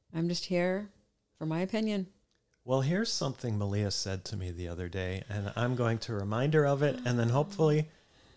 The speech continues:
Speaker 2: we can talk and chat all about this topic. And it is, people of a certain age love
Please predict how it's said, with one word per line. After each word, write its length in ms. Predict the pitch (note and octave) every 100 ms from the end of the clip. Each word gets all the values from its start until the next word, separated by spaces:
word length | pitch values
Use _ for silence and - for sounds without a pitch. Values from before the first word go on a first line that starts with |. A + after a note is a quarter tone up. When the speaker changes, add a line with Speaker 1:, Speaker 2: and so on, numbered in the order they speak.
| _ -
Speaker 2:
we 60 | G2+
can 180 | - E2+
talk 460 | - A2+ B2 -
and 100 | F#2
chat 480 | - - A2+ A#2 - -
all 180 | A#2
about 300 | A#2 G#2+ A2
this 180 | A2+ -
topic. 540 | - G#2 F#2 F2 E2+ - _ _
And 140 | B2+ B2
it 120 | B2
is, 500 | E3+ C3+ B2 D3 - - _ _ _ _ _ _ _ _ _ _ _ _ _ _ _ _ _ _
people 480 | - C#3+ - G3 G3
of 160 | C3 A#2+
a 40 |
certain 540 | - - B2+ D#3 F3+ -
age 540 | A2+ F#2+ G2+ C#3+ - - _ _ _ _ _ -
love 560 | G#2 G2+ G2+ A2+ C#3+